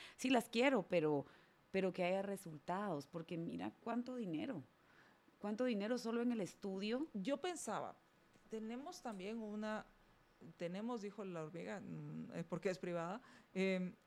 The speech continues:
Speaker 2: el tema del, de la vas, que no no-, eh, que no nos ha costado
Speaker 1: La
Speaker 2: ni un
Speaker 1: tenemos, aunque sea privada,
Speaker 2: <laughs>
Speaker 1: y qué bueno que la
Speaker 2: Sí,
Speaker 1: tenemos.
Speaker 2: o sea, la tenemos en cuanto a que podemos usarla,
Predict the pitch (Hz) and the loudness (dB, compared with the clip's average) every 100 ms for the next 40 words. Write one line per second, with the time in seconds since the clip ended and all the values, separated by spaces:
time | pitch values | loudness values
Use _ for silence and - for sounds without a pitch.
0 | _ - - 196 190 185 208 208 214 175 | _ -14 -4 0 0 2 0 2 2 2
1 | 147 160 165 151 147 196 - - _ _ | 0 -2 0 2 2 0 -4 -12 _ _
2 | _ _ _ _ - 175 180 220 247 - | _ _ _ _ -8 -4 -2 -2 -4 -4
3 | 147 - - 160 180 165 208 226 214 202 | -10 -12 -18 -8 -6 -4 -4 -2 -4 -4
4 | - 190 180 175 160 160 226 151 - - | 0 2 6 6 8 8 6 4 0 -12
5 | - 180 180 170 170 175 214 156 156 240 | 2 4 4 4 2 4 4 8 10 10
6 | 220 160 202 - 208 170 202 339 226 202 | 8 6 4 6 6 12 12 12 12 12
7 | 185 180 330 381 381 320 240 247 233 254 | 12 12 12 12 12 12 10 12 12 12
8 | 233 226 233 220 262 381 294 233 196 196 | 12 10 10 6 4 2 2 2 4 6
9 | 196 190 202 220 262 262 302 320 196 | 6 8 8 8 8 10 12 12 12